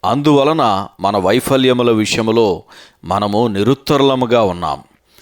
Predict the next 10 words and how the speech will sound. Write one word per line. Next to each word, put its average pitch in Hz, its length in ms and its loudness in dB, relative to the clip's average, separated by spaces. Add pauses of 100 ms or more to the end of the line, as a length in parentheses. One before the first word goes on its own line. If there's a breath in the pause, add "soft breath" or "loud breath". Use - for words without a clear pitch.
(220 soft breath)
అంత 143 300 -2
త్వరగా 180 480 2
పడిపోయిన 170 600 2
వారిలో 127 460 4
పనిచేసిన 113 680 -2
ఆ 90 100 0
కృప 85 640 -2 (440 loud breath)
మనలో 110 460 0
కూడా 123 300 0
పనిచేయగలదని 107 1200 0